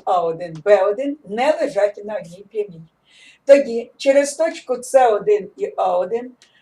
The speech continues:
проведемо пряму, яка перетне продовження А Ц в якійсь точці Б два.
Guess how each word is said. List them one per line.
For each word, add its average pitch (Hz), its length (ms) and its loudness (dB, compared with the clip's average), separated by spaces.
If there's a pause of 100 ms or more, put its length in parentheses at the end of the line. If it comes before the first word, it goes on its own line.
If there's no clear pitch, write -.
(140)
проведемо 269 680 6
пряму, 190 680 -8 (500)
яка 254 680 2 (1700)
перетне 247 840 2 (520)
продовження 214 880 2
А 320 200 2
Ц 285 380 -6
в 190 100 -8
якійсь 214 460 -2
точці 208 480 -8
Б 202 200 2
два. 175 320 -6